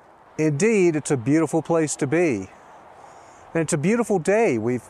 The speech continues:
recently had terrible wildfires in this part of the country.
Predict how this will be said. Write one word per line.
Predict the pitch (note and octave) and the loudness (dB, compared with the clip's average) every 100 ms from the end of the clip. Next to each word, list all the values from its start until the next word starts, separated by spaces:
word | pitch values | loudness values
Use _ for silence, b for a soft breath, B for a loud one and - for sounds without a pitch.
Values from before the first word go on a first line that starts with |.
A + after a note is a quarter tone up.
| - | -6
recently | C3+ D#3 D#3+ D3 C#3 | 0 0 0 0 2
had | D3 C3+ | 2 0
terrible | - D3+ C#3 C3+ | -2 0 0 0
wildfires | A#2+ C3+ D3+ D3 - B2 A#2+ A#2 A2+ | 2 2 2 -2 -2 0 0 -2 -2
in | |
this | A#2+ A2 | -6 -6
part | - C3 | -2 -2
of | A2+ | -2
the | G#2+ | -6
country. | - A#2+ A2+ D3 | -6 -6 -4 -4